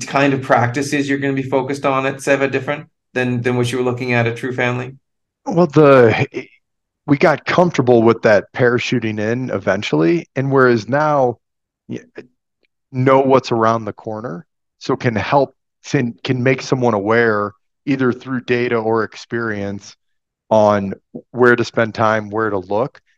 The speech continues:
Speaker 2: And I think that's the, like, we're looking at some stuff that I wouldn't call it distress, but they're underperforming. And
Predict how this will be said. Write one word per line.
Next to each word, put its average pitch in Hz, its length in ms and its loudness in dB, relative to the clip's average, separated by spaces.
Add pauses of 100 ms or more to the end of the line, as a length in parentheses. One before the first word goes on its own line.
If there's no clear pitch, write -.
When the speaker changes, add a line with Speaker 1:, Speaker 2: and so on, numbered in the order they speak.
(120)
Speaker 2:
And 135 120 -2
I 135 60 2
think 175 280 -4
that's 143 360 -2
the, 104 340 0 (460)
like, 117 340 -8 (380)
we're 127 200 -2
looking 120 400 0
at 113 240 2
some 107 520 -6
stuff - 380 0
that - 100 -14
I 95 80 -2
wouldn't 117 240 -6
call 107 200 -2
it - 80 -10
distress, 156 440 -2
but - 200 -10
they're 107 180 -10
underperforming. 127 840 -6 (760)
And 123 460 2